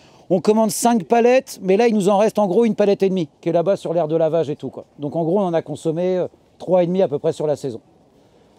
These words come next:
Euh, on ne fait pas tout notre plan, parce que le chemin le plus court, c'est celui de la vérité. On achète la porrette,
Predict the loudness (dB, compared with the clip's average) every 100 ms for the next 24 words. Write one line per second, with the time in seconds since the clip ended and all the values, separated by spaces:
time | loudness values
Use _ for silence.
0 | -2 2 2 2 2 0 0 -2 -2 -4
1 | -6 -10 _ _ _ _ -4 2 2 2
2 | 0 2 -2 -2 -6 -2 -2 -2 -4 -4
3 | -6 _ _ _ -10 -8 -6 -4 -2 -2
4 | -2 -6 -2 -2 -2 -4 -2 0 0 -2
5 | -4 -8 _ _ -6 0 0 2 0 0
6 | 0 2 2 2 -2 -10